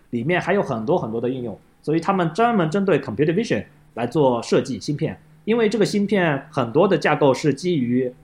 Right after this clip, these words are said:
C N N的，可能如果大家听说过，就-，就是基于卷积神经网络啊。然后另外一，一块儿呢，比如说在针对 N-，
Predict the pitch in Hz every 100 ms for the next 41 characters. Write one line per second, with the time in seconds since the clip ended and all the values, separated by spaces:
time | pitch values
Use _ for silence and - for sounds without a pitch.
0 | - _ _ - 214 170 151 127 113 92
1 | - 123 131 151 139 131 127 151 143 127
2 | 110 117 120 123 120 127 117 113 101 143
3 | 139 139 123 101 135 160 165 123 117 120
4 | 98 101 - _ _ _ _ 101 92 -
5 | _ _ - 147 214 196 - - _ _
6 | _ _ 160 277 233 170 165 160 160 202
7 | 170 160 165 135 139 165 160 185 - -
8 | 196 190 156 180 247